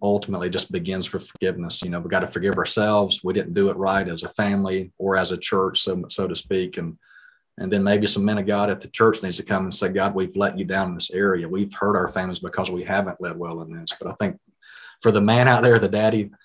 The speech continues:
uh, the first thing to do is, you know, ask for forgiveness and then get started, you know, connect with God, get right with him, and then get with another man, a seasoned man of God that can pour into you to show you,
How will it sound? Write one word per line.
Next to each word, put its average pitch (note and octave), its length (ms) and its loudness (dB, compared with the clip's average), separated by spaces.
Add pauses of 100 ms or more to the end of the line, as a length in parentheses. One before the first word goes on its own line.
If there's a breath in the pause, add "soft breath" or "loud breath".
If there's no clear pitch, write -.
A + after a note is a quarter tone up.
(280 soft breath)
uh, F2 160 -6
the F2 120 -6
first A#2+ 260 6
thing A2 120 6
to G#2 60 4
do G2+ 200 6
is, - 180 -2
you G2+ 100 -4
know, F#2 80 -2
ask F#2+ 200 0
for G2+ 100 -2
forgiveness G2 540 0
and F#2 100 -2
then F#2+ 140 -4
get F2+ 200 0
started, F2 540 -2
you G2+ 80 -4
know, F2 100 -2
connect G2+ 380 0
with A2+ 160 2
God, F2+ 380 -2
get F#2 120 -2
right F#2 200 2
with G2+ 160 -2
him, F2 380 -4 (140)
and F2+ 120 -6
then F2 100 -4
get F#2+ 180 0
with F#2 120 -4
another F#2 320 0
man, F#2 420 -2
a E2+ 40 -4
seasoned G2 400 0
man F#2 180 -2
of F2+ 100 -10
God E2+ 360 -4
that E2 120 -8
can E2+ 120 -16
pour F#2+ 240 -4
into F#2 200 0
you E2 240 -6
to E2 80 -10
show G#2+ 280 0
you, E2+ 360 -4